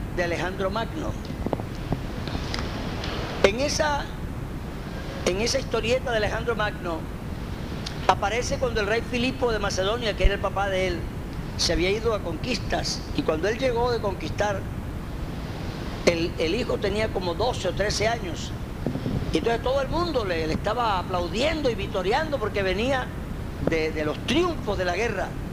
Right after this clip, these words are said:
Entonces Alejandro le salió al encuentro, pero no lo estaba aplaudiendo ni vitoreando, estaba rabioso. Y dijo: "Pero papá, tú lo estás haciendo todo, ¿y qué me va a quedar a mí para hacer cuando yo crezca?". Eh, qué,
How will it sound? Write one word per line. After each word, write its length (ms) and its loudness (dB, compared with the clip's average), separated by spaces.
Entonces 380 0
Alejandro 540 0
le 100 2
salió 240 0
al 60 2
encuentro, 520 -2
pero 200 4
no 120 0
lo 60 0
estaba 260 0
aplaudiendo 600 0
ni 80 2
vitoreando, 340 2
estaba 200 2
rabioso. 500 0
Y 60 4
dijo: 160 4
"Pero 160 0
papá, 480 2
tú 140 4
lo 100 4
estás 260 0
haciendo 460 2
todo, 400 2
¿y 100 -2
qué 180 0
me 80 -2
va 100 4
a 40 -4
quedar 240 2
a 20 2
mí 120 0
para 160 2
hacer 160 2
cuando 180 0
yo 220 2
crezca?". 500 -2
Eh, 180 4
qué, 260 2